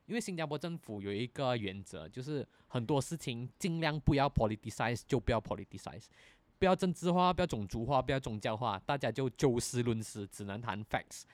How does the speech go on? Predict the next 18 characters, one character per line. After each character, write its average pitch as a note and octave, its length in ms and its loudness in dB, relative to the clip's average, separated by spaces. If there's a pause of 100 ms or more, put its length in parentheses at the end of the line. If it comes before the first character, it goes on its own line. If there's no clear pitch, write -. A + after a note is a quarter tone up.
(200)
只 - 140 -6
能 G#2+ 160 -6
谈 A2 240 -6
事 B2+ 260 -2
情， F#2+ 380 -10
只 - 140 -18
能 G2+ 120 -10
谈 G2+ 220 -14
现 A#2+ 260 -4
象， G#2 240 -4 (360)
不 A3+ 120 0
可 - 220 -4
以 B2 140 2
扯 G2+ 400 -4 (220)
种 G2 220 -2
族 G#2+ 220 -4
政 B2 260 -4
治 A2+ 300 -6